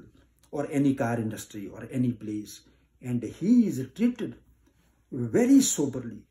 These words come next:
in a very genuine person, can you imagine he can go somewhere else next time? He will never go. He will never try something else. He will come to you, and your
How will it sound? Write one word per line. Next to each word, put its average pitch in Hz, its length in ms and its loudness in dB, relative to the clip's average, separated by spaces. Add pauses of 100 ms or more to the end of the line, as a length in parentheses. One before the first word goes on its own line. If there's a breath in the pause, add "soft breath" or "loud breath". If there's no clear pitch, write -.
(360)
in 143 100 -6
a 101 280 -8
very 262 300 2
genuine 131 400 2
person, - 440 -10 (880)
can 175 200 2
you 180 140 2
imagine 160 480 2
he 160 120 2
can 175 220 -2
go 175 140 0
somewhere 160 420 -2
else 156 220 -4
next 156 260 -6
time? 165 260 -8 (360)
He 165 140 0
will 151 160 2
never 143 420 6
go. - 320 0 (480)
He 165 160 4
will 185 160 8
never 208 360 6
try 196 240 2
something 127 420 0
else. 101 240 -14 (340 soft breath)
He 139 120 0
will 127 160 2
come 165 340 -2
to 156 80 4
you, 107 340 0 (340 soft breath)
and 127 180 -2
your 254 600 6